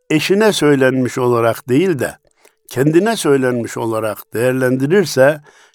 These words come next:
işte asıl faydamız o zaman olacaktır. Son zamanlarda mutlu yuva çok önem kazanmıştır. Huzursuzluk ve boşanmalar artmıştır.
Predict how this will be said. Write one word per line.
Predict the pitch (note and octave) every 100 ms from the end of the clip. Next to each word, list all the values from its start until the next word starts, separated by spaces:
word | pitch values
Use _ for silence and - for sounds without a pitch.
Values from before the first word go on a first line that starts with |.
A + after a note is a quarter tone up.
| _ -
işte | E3 - C3+
asıl | - C3+ F#3 D#3+
faydamız | - B2+ A#2 A2 B2 B2+ -
o | D#3
zaman | E3 C3 G2 F#2
olacaktır. | E2+ E2 - - - - - _ - - - - _
Son | _ - A#3+
zamanlarda | G3+ D3+ A#2+ A2 G2+ F#2+ E2+ - - _ _ _ _ _
mutlu | C#3 D#3+ G#3 G#3+
yuva | E3+ C3 C3 D3+ C#3 _ _ _
çok | - F3+ D#3
önem | C3+ A#2+ D3+
kazanmıştır. | C#3+ A2 G2 F#2+ D#2 D#2 - - - - - _ -
Huzursuzluk | D#3+ E3+ G3 - F#3+ F3+ F#3+
ve | E3 C#3+
boşanmalar | C3 C3 C#3+ C#3+ C3+ C3+ C3
artmıştır. | A2+ G#2+ - A#2 - - G2+